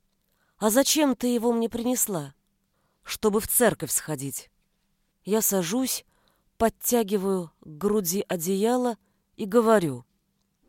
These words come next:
«Нет, церковь — это не для меня». «Теперь и для тебя тоже. Учти, магистрат не дремлет». Но никто же не спрашивает,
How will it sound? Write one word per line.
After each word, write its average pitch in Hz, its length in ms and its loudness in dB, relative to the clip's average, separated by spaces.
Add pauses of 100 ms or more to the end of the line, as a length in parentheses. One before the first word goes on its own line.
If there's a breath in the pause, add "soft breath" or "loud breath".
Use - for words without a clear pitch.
(240)
«Нет, 196 420 2 (580)
церковь — - 680 0 (140)
это 208 220 -2
не 202 140 4
для 202 160 2
меня». 165 420 2 (1000)
«Теперь 180 560 0
и 185 120 2
для 175 160 -2
тебя 185 300 -2
тоже. 127 520 -4 (420)
Учти, 165 540 -2 (540)
магистрат 160 720 -2
не 151 140 -4
дремлет». 165 500 -2 (960)
Но 185 180 2
никто 214 400 0
же 202 120 -2
не 202 100 2
спрашивает, 208 720 -4